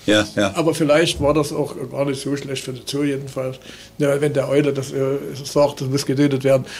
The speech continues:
Speaker 2: dann wird's schon stimmen. So, so war offensichtlich das Ren-, das Renommee schon geworden.
Speaker 1: Das ist klar. Die große Kompetenz hat das Thema ein bisschen klein
Speaker 2: Das
Speaker 1: gemacht,
Speaker 2: hat es
Speaker 1: ja.
Speaker 2: wahrscheinlich, ja, dann nicht groß hochkommen lassen.
Speaker 1: Wie
Speaker 2: Und, äh, an den Befund, äh,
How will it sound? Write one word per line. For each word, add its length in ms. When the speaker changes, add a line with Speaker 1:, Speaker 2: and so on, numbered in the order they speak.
Speaker 2:
dann 140
wird's 160
schon 120
stimmen. 400
So, 240
so 220
war 160
offensichtlich 560
das 200
Ren-, 300
das 200
Renommee 420
schon 160
geworden. 380
Speaker 1:
Das 140
ist 100
klar. 180
Die 140
große 300
Kompetenz 480
hat 100
das 140
Thema 220
ein 40
bisschen 220
klein 240
Speaker 2:
Das 60
Speaker 1:
gemacht, 160
Speaker 2:
hat 20
es 100
Speaker 1:
ja. 60
Speaker 2:
wahrscheinlich, 380
ja, 200
dann 300
nicht 160
groß 200
hochkommen 360
lassen. 200
Speaker 1:
Wie 80
Speaker 2:
Und, 180
äh, 200
an 80
den 160
Befund, 500
äh, 220